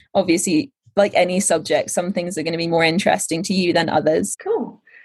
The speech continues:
Speaker 2: Thank you, 'cause there's a, gonna be a lot of people in the wellness field who are like, "Yes, I have an idea, but I have absolutely no idea how to turn it into visuals," which
Speaker 1: Yeah.
Speaker 2: is, that's my challenge is I'm,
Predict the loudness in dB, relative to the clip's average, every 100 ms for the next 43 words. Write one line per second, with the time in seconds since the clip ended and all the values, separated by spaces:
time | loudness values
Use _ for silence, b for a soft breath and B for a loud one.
0 | b -2 -2 2 0 0 0 2 2 2
1 | 2 2 0 2 2 2 2 0 -6 -14
2 | -6 -4 -4 -4 -4 -4 -4 -2 -2 -4
3 | -10 -16 b b b b 0 2 2 2
4 | 4 2 2 2 4 2 2 0 2 0
5 | 0 -2 2 2 2 2 0 2 0 0
6 | -2 -4 -4 -8 -6 -6 -4 -4 -4 -2
7 | 0 2 2 0 0 0 -2 -2 -2 -2
8 | -2 -2 -2 -4 -6 -2 0 2 0 -2
9 | 0 0 2 -2 -6 -12 B B 0 0
10 | -4 -2 0 2 2 0 0 -2 -2 -2
11 | -4 -8